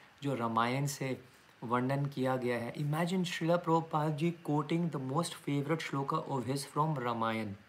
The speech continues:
which proves this point that Ram ji has taken a vow। और राम जी, याद रखिएगा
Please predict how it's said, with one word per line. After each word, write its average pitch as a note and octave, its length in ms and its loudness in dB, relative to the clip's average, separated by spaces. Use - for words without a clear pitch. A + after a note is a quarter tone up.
which D#3+ 200 2
proves F3 260 6
this D3 200 2
point C#3+ 300 2
that A#2 240 0
Ram C3 240 4
ji C#3 180 0
has C3 280 -2
taken C3 200 0
a A#2+ 120 0
vow। A2+ 280 4
और B2 100 -2
राम A#2 320 0
जी, D#3 240 0
याद B2+ 200 6
रखिएगा D#3+ 380 2